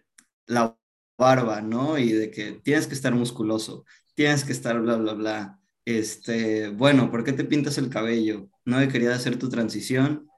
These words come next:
O sea, todas estas cosas que generalmente se le pi-, o sea,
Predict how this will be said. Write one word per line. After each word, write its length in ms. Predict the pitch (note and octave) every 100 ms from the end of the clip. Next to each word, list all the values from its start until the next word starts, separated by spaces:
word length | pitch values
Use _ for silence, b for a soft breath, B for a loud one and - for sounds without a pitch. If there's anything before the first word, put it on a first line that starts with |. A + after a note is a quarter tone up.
| _
O 100 | -
sea, 460 | B2 B2 A#2+ A#2 - -
todas 240 | C3+ D#3
estas 300 | D3 - B2+
cosas 500 | - A#2+ A#2 C3+ C3+
que 420 | - G#2+ G#2+ - -
generalmente 760 | B2 A#2+ A#2 C3 C3+ C3+ C3+
se 120 | C#3+ B2
le 100 | A2
pi-, 220 | - -
o 80 | B2
sea, 320 | B2+ A#2+